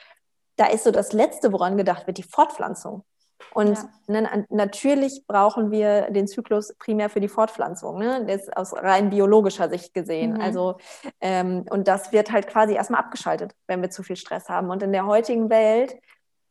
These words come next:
Speaker 1: ist es natürlich nicht mehr der Stress, wir laufen vor einem Säbelzahntiger weg, aber es ist halt dieser unterschwellige Stress, der die ganze Zeit da ist. Und das ist so wichtig,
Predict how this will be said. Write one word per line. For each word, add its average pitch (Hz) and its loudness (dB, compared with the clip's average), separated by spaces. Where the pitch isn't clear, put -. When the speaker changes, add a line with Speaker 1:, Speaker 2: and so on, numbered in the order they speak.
Speaker 1:
ist 240 8
es 262 2
natürlich 247 0
nicht 233 -2
mehr 226 2
der 208 2
Stress, 226 0
wir 214 0
laufen 208 2
vor 208 -8
einem 180 -4
Säbelzahntiger 190 0
weg, - -2
aber 190 0
es 196 -8
ist - -8
halt 214 -2
dieser 202 0
unterschwellige 214 -2
Stress, - -8
der 190 -2
die 190 -4
ganze 185 -6
Zeit 190 -10
da 170 -4
ist. - -12
Und 196 -10
das 196 -2
ist - -14
so 208 2
wichtig, 202 -4